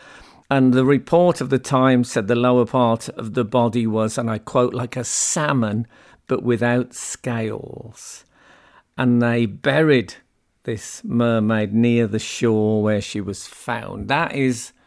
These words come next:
the story. But Claire Pollard inhabits that story as a poet and finds details which she feels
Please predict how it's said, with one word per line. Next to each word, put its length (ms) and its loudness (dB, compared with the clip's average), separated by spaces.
the 100 -8
story. 920 -2
But 220 0
Claire 300 2
Pollard 540 0
inhabits 800 -4
that 260 -6
story 440 -4
as 120 -8
a 80 -10
poet 600 -8
and 260 -4
finds 760 -2
details 960 -4
which 220 -4
she 260 -2
feels 1200 -4